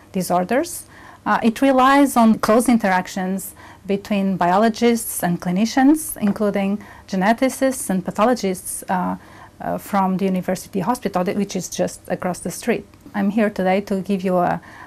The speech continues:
a highlight of our article, uh, recently published in the journal Human Mutation. Functional analysis of a large set of B R C A two exon seven variants highlights the predictive value of hexamer scores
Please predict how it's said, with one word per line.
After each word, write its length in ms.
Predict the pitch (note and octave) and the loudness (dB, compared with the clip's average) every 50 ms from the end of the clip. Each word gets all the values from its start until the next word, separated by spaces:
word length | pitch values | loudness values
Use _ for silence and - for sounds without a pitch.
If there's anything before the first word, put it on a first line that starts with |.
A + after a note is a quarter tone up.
| - - | -12 -6
a 260 | F3+ F3+ F3+ F3 F3 E3+ | -4 -2 -2 -2 -2 0
highlight 520 | - A#3 A3 G3+ E3+ D3+ D#3+ E3 - - | 2 2 4 4 4 2 2 0 -2 -6
of 280 | - G3 G3 - - - | -6 -6 -6 -6 -4 -2
our 280 | - F3+ F3+ F3+ F3+ - - | 0 0 2 0 -2 -2 -4
article, 640 | G3 F#3+ G3 G3 - G3+ F3+ - G3 F#3 F3+ F3+ - - - - - - - | -4 -4 -4 -4 -4 -6 -6 -4 -2 -2 -2 -2 -4 -8 -16 -20 -20 -18 -10
uh, 500 | - F3+ F3+ F3+ - - - A2+ - - - - | -8 -6 -6 -6 -6 -6 -8 -8 -10 -12 -8 -2
recently 580 | F#3+ F#3+ G3 G3 G#3+ G3 F#3+ - F#3 F3+ F3 | -2 -2 0 0 -2 -4 -2 -2 -2 -2 -2
published 540 | F3 - F#3+ F3+ F3 F3 F3+ F3+ - - - | 0 0 0 0 0 -2 -4 -4 -8 -10 -6
in 140 | - F3 F3 | -4 -2 -2
the 80 | E3+ | -2
journal 320 | D3+ - F#3+ F3+ F3+ F3 F#3 | -4 -4 -4 -2 -2 -2 -2
Human 380 | G3 F#3+ F#3+ F#3 F3+ F3+ F3+ | -2 -2 0 0 0 -2 -2
Mutation. 640 | F3 F3+ F3+ - - E3 F3 - - G3+ G3 G#3+ A3 - - - _ _ | -4 -6 -4 -4 -4 -4 -4 -4 -4 -4 -4 -4 -6 -10 -18 -20 _ _
Functional 560 | _ - - C4+ D4+ D4 - D4 C#4 C#4 C4+ C#4 | _ -6 -2 -2 -2 -2 0 0 0 2 2 2
analysis 680 | C4 A#3+ A3+ G3 G3+ G#3 G#3+ A3 - A3 A3 A3 - - | 2 2 2 2 2 0 0 -2 -2 -2 -4 -4 -6 -6
of 160 | - G3 F#3+ | -6 -4 -2
a 80 | G3 | -2
large 260 | F#3 F#3+ G#3 A3+ A3+ - | 0 0 0 -2 -2 -6
set 360 | - - A3 G#3+ G#3 G#3 - | -6 -2 -2 -2 -2 -2 -6
of 160 | F#3+ F3+ F3 | -8 -6 -4
B 140 | G#3 A3 A#3 | -2 -2 -2
R 80 | B3 | -2
C 220 | A#3 - - A3+ A3 | -2 -4 -4 -4 -2
A 80 | A3 A3 | -2 -2
two 340 | A3 - - G#3 G3+ G3 - | -4 -8 -6 -4 -4 -4 -2
exon 440 | - F#3+ F#3+ - - - F#3+ F#3 F3+ | -4 -6 -6 -6 -8 -10 -10 -10 -10
seven 380 | - - F#3+ F3+ F3+ F3+ F3 F3+ | -6 -6 -6 -4 -4 -6 -8 -6
variants 640 | E3+ G#3 A#3 B3 B3+ A3+ G3+ G3 G#3+ G#3+ - - - - - - - - - | -4 -2 -2 0 0 0 -2 -2 -4 -4 -6 -10 -16 -20 -20 -20 -20 -14 -4
highlights 440 | - C4 C#4 C4+ B3+ C4+ C4 - | -2 0 2 2 2 0 -2 -2
the 100 | - A#3 | -4 -6
predictive 540 | A3 - A3 G#3 G#3 B3+ B3+ - C4 A#3+ A3+ | -4 -2 -4 -2 -2 -4 -4 -4 -6 -4 -2
value 280 | G#3+ G#3+ G#3+ G#3+ G#3+ G#3+ | -2 0 0 0 0 -2
of 80 | G#3 | -2
hexamer 680 | G3+ F#3 - - G#3 A3 A3+ - - A3+ G#3 G3 F#3+ F#3+ | -4 -6 -6 -4 -4 -4 -4 -2 -2 -2 -2 0 -2 -6
scores 540 | - - - - C4 A3+ G#3 G#3+ A3 - | -8 -8 -2 0 2 2 2 0 -2 -6